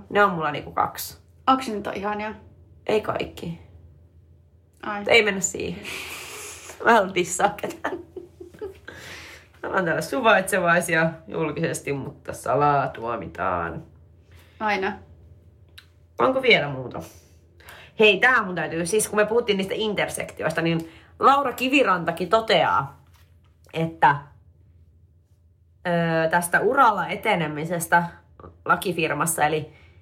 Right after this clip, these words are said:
Speaker 1: nainen, vammainen tai homo, niin turha ees yrittää.
Speaker 2: Siinäpä se oli pähkinänkuoressa.
Speaker 1: Se oli niihin, niin, niin hyvin paketoitu, että mä kirjoitin sen ylös.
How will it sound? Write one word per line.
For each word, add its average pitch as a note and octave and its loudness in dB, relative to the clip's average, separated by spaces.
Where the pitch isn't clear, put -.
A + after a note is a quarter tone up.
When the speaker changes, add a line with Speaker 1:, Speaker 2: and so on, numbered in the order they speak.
Speaker 1:
nainen, E4 2
vammainen G3 2
tai C#3+ 2
homo, G#3 2
niin D#3 -2
turha D#3+ 0
ees F3 0
yrittää. - -10
Speaker 2:
Siinäpä G3 -4
se A#3+ 2
oli G#3+ 2
pähkinänkuoressa. F#3+ 0
Speaker 1:
Se G#3+ -4
oli F3 2
niihin, E3 0
niin, F#3+ -2
niin G3 0
hyvin G#3+ 0
paketoitu, C3+ -4
että - -12
mä - -14
kirjoitin - -10
sen - -8
ylös. - -8